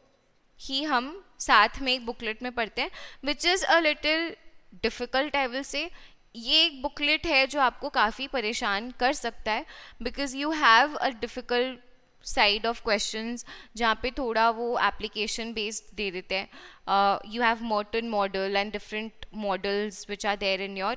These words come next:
term structure of interest rates also and credit risk. Term structure of interest rates में you have different type of, uh, you know, different type of, uh,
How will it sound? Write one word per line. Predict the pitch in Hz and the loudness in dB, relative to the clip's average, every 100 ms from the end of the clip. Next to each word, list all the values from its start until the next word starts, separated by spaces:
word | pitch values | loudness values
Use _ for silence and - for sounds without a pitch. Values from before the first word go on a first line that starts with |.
| - | -2
term | 196 196 | -2 -2
structure | - 208 233 226 | -6 -8 -6 -6
of | 240 | -6
interest | 233 226 247 - | -8 -6 -6 -6
rates | 262 254 | -8 -6
also | 247 247 320 | -6 -6 -6
and | 240 226 | -6 -6
credit | 233 180 202 - | -6 -6 -10 -8
risk. | 196 - - - - - | -8 -8 -12 -16 -20 -6
Term | 233 226 | -2 -2
structure | 247 262 262 262 | -2 -4 -2 -2
of | 269 | -2
interest | 240 226 233 247 | -4 -4 -4 -6
rates | 247 240 | -8 -10
में | 247 | -8
you | 254 | -4
have | 226 226 | -4 -4
different | 226 220 233 | -8 -8 -2
type | 214 185 - | -2 -2 -2
of, | 196 196 - - _ _ - _ - - _ - - | -2 -2 -6 -20 _ _ -20 _ -20 -20 _ -10 0
uh, | 190 180 170 - - _ _ _ - 208 | 2 4 0 -6 -20 _ _ _ -14 -8
you | 226 | -4
know, | 277 370 - - - 233 | -4 -8 -18 -20 -8 -4
different | 247 262 | -2 2
type | 247 202 214 | 4 4 4
of, | 226 226 - - - 202 | 2 2 -4 -20 -10 -6
uh, | 196 190 | -4 -4